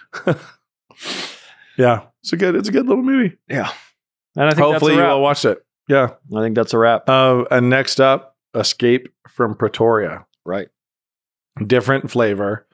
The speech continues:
Speaker 2: Uh, that one's gonna be a lot of fun. So a South African apartheid jailbreak movie.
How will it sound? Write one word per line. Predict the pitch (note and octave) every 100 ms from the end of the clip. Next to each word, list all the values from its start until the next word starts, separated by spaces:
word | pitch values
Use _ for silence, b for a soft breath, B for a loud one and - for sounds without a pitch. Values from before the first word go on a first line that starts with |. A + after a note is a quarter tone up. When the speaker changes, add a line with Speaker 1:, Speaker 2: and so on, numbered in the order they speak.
| b b b _ _
Speaker 2:
Uh, | G2+ F#2+ F2 D#2
that | G2+ F#2
one's | G2
gonna | G2+
be | F#2+
a | F2+
lot | F2
of |
fun. | - E2+ - _ _ _ _ _ _ b b b b
So | - G#2+ G#2+
a |
South | - B2 A#2+
African | B2 B2 A#2 A#2 G#2+ -
apartheid | G2+ - A2+ A#2 - G#2+ G2 F#2+ - _ -
jailbreak | G#2 F2+ E2 D#2+ D2+ - _ _ _ _
movie. | F#2+ F2 C#2 C#2